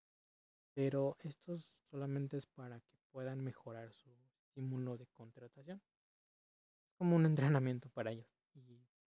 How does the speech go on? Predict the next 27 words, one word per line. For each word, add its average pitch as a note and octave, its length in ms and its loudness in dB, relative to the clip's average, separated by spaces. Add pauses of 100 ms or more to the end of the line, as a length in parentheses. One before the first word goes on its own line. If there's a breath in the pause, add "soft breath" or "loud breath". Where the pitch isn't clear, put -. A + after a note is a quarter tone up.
(480)
nosotros D3 380 -8 (280)
somos C3 280 -14
como A#2+ 260 -20
una A#2 220 -14
ratita, - 460 -20
¿no? B2 160 -20 (680)
Bueno, C#3+ 240 2
yo C3 260 -8
ya, C3 220 -8
gracias C3+ 260 -6
a B2 60 -6
Dios, A#2+ 160 -8
pues, - 240 -20
ya A2+ 260 -20
trabajo B2 240 -20
en C3 60 -20
mi C3 80 -20
casa. D#3 240 -14 (720)
Pero B2+ 320 -6
antes C#3 300 -8
que - 80 -20
estaba, C#3 420 -4 (180)
eh, C3+ 160 -20
trabajando B2+ 440 -16
en B2+ 60 -8
una C3 60 -8
empresa, D3 400 -6